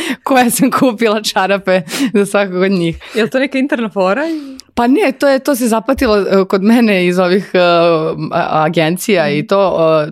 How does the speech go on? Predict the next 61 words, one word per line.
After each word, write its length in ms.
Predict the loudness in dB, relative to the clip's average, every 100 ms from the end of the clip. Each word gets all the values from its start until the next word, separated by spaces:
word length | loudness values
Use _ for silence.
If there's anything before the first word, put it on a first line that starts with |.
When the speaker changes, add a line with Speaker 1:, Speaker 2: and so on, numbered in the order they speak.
| -12
Speaker 1:
su 200 | -2 0
uvek 180 | 0 -2
tako 220 | -4 -4
igra 180 | -2 -4
kao 180 | -4 -6
Secret 300 | -4 -6 -2
Santa 240 | -2 0
i 40 |
on 60 | 0
ti 100 | -2
Speaker 2:
Mhm. 40 |
Speaker 1:
kao 120 | -2 -2
izvlačiš 360 | -2 -6 -8
kolegu 520 | -4 0 2 0 -2
pa 120 | -4 -6
kupeš 340 | -4 -4 -4
poklon 360 | -4 -4 -2 0
i 60 |
oni 160 | 0 -2
sad 180 | -2 0
iz 180 | -2
poštovanja 540 | -2 -4 -2 -2 -2 -4
prema 220 | -2 -2
meni, 280 | 0 -2 -4
da 80 | -4
kao, 160 | -4
dobro, 280 | -2 -2 -2
ajde. 300 | -2 -6 -8 -12 -20 -12
Sećam 240 | -8 -6
se 120 | -2
da 80 | -4
smo 160 | -2 -6
kitili 420 | -6 -4 -2 -2
jelku, 400 | 0 0 -2 -6
da 100 | -8
su 140 | -8
oni 100 | -6
bili 220 | -6 -6 -8
u 20 |
fazonu, 360 | -6 -6 -6 -10 -12
„Dobro, 320 | -10 -6 -6
okej, 320 | -6 -4 -2
ali 160 | -2 -4
ti 220 | -4 -4
to 160 | -4
onda 260 | -4 -4 -6
završi 460 | -6 -6 -8 -8 -10
sve.” 240 | -2 -2
I 40 |
sećam 260 | -2 -6 -8
se 60 | -8
da 60 |
smo 100 | -6
imali 200 | -4 -4
neku 240 | -4 -6 -6
malu 360 | -4 -4 -4
jednikavu 580 | -6 -4 -6 -4 -6 -4
jelkicu, 600 | -4 -4 -8 -12 -6 -8 -8 -18 -18 -16 -6
a, 320 | -2 0 -2
koju 340 | -2 -2 -2 -2
smo, 380 | -4 -2 -2